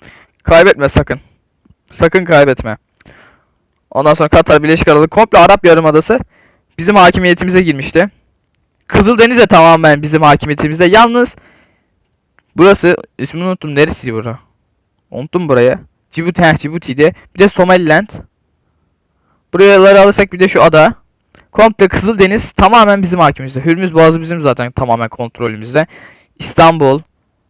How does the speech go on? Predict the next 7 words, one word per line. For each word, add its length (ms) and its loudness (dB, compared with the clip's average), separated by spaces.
İstanbul 500 -4
Boğazı. 500 -2
Şu, 320 -16
şurada 300 -6
bir 80 -12
boğaz 280 0
vardı. 340 -6